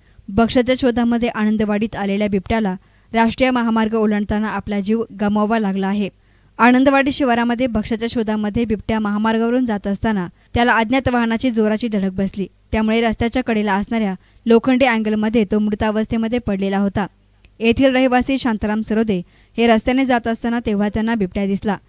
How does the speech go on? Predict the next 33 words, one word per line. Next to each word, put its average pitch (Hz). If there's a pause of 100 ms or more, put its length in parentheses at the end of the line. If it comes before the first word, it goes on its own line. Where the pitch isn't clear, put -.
(140)
त्यामुळे 220
ते 233
घाबरून 226
गेले 202
होते, 202 (380)
पण 247
त्यांनी 247
जवळ 240
जाऊन 247
पाहिले 208
असता 208
बिबट्याची 214
कुठलीच 233
हालचाल 220
दिसत 196
नव्हती. 202 (500)
त्यांनी 247
लगेच 277
घटनेची 240
माहिती 233
दूरध्वनीवरून 208 (380)
वनविभागाचे 240
वनरक्षक 214 (440)
सी 247
डी 247
कासार 233
यांना 196
दिली. 196 (420)
त्यांच्यासह 254
वनपाल 254
आर 214
बी 214
माने, 214